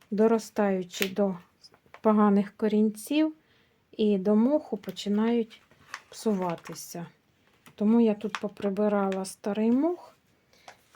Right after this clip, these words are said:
і хочу їй замінити посадочку. В неї тут ось о новий корінчик, е, молоденький, росте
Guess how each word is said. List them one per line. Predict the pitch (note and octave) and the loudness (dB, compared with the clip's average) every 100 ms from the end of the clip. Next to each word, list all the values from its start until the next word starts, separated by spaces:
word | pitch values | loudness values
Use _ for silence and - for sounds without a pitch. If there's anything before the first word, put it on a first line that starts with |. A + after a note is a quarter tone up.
| _ _ _ _ _ _ _ _ | _ _ _ _ _ _ _ _
і | C4+ D4 C#4 - - - - - | -6 -4 -6 -10 -14 -16 -18 -20
хочу | - C4 C4 A#3+ | -4 -4 -2 -2
їй | G#3+ A3 | -2 -2
замінити | G3+ G#3+ G#3+ G3 F3 F3 | -2 0 0 -2 -6 -14
посадочку. | - G3 - C#4 C4+ A#3+ - A#3+ A#3+ _ _ _ _ _ - | -18 -12 -6 -6 -6 -10 -8 -6 -6 _ _ _ _ _ -4
В | |
неї | A3+ A3+ G3+ | 0 2 0
тут | G3+ G3 - | -4 -12 -10
ось | F#3 - G3+ | -14 -10 -8
о | F#3 - _ _ | -8 -12 _ _
новий | G#3 C4 D4+ C#4+ | -4 -2 -2 -4
корінчик, | C#4 B3 B3+ C4+ C4 - - - _ _ _ _ _ _ _ _ _ _ _ _ _ - | 0 2 2 0 -2 -8 -12 -20 _ _ _ _ _ _ _ _ _ _ _ _ _ -8
е, | G3 G3 G3 G3+ G3 - | -4 -4 -4 -4 -6 -6
молоденький, | G#3 G#3 G#3+ G#3 F#3+ G#3 G#3 G3+ - G3+ - - _ _ _ _ _ _ _ _ A3 | -2 0 2 0 0 0 0 0 -4 -10 -10 -20 _ _ _ _ _ _ _ _ -10
росте | G3 G#3 - - - F#3+ | -4 -4 -6 -10 -6 -6